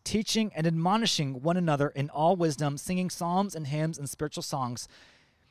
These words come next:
there are, I don't, I don't, I don't remember, there's pastors that talk about how there are so many one another's, and this is one of them, where to be the church is to actively teach, admonish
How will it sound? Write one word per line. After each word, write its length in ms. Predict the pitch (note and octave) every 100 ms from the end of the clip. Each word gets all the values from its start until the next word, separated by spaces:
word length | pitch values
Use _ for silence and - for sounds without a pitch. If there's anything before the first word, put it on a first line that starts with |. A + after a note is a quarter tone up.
| _ C#3+
there 200 | F#3+ F3
are, 320 | E3+ E3 D#3
I 80 | E3+
don't, 180 | E3 -
I 100 | C#3+
don't, 100 | C#3 -
I 40 |
don't 100 | C#3+
remember, 260 | B2+ A#2 G#2+
there's 200 | C3 B2
pastors 380 | - F3 D#3 D3
that 100 | D3
talk 220 | - E3
about 280 | B2 A#2+ A#2 _ _ _ -
how 280 | D#3 D#3
there 180 | D#3 E3
are 120 | D3+
so 280 | D3 - G#3
many 200 | G#3+ A3
one 160 | G3 G#3
another's, 340 | F3+ B2+ C3+
and 100 | C3
this 140 | D3+ F3+
is 140 | -
one 240 | C#3+ F#3
of 100 | G#3
them, 280 | G2+ F2+ F2+ _ _ _ _ _ _ _
where 240 | D3+ E3 E3
to 160 | F3
be 400 | D3 - A#3 B3+
the 120 | G#3+
church 640 | - - D3 B2+ - - - _ _ _
is 140 | D#3 -
to 160 | -
actively 560 | E3+ F3 E3+ C3 B2 A2+
teach, 520 | - G#3+ D#3 - - - _
admonish 720 | D#3 D#3 E3+ F3 A#2+ - -